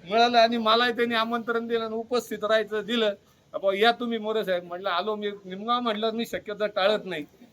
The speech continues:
निमगाव बुद्रुक म्हटलं तर मी अजिबात टाळत नाही कोणताच कार्यक्रम. अशा पद्धतीने सर्व तरुणांना, पुढील अशोकरावांच्या पुतण्या असतील, अशोकरावांचे चिरंजीव असतील,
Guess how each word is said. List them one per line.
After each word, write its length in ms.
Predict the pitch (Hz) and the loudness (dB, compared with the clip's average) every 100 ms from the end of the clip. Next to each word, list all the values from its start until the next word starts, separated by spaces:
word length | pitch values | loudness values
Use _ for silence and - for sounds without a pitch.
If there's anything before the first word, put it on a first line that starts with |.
| 208 | -12
निमगाव 300 | 156 190 214 | -6 4 4
बुद्रुक 340 | 208 202 226 | 4 -2 -2
म्हटलं 260 | 220 175 185 | -2 -6 -6
तर 120 | 190 | -8
मी 100 | 196 | -2
अजिबात 340 | 196 196 226 220 | 0 2 2 2
टाळत 200 | 202 202 185 | 4 2 2
नाही 120 | 185 | -6
कोणताच 380 | 175 185 185 185 | -4 -2 -2 0
कार्यक्रम. 380 | 160 156 143 135 _ _ _ 196 175 | -4 -4 -8 -14 _ _ _ -10 -6
अशा 220 | 160 202 | -2 0
पद्धतीने 720 | 208 214 196 202 214 214 226 | -2 -6 -6 -8 -6 -4 -4
सर्व 300 | 202 175 196 | -4 -6 -8
तरुणांना, 680 | 196 190 196 202 202 214 220 | -8 -8 -8 -8 -6 -6 -6
पुढील 380 | 214 190 185 185 | -6 -8 -6 -2
अशोकरावांच्या 680 | 175 175 196 196 190 190 185 | -4 -4 -6 -2 -2 -2 -6
पुतण्या 380 | 190 180 196 190 | -8 -6 0 0
असतील, 360 | 190 202 196 | 0 -8 -4
अशोकरावांचे 640 | 180 185 180 185 185 185 | -4 -4 -6 -4 -6 -8
चिरंजीव 420 | 180 180 196 196 196 | -12 -6 -6 -2 -2
असतील, 380 | 196 226 214 | -2 -6 -8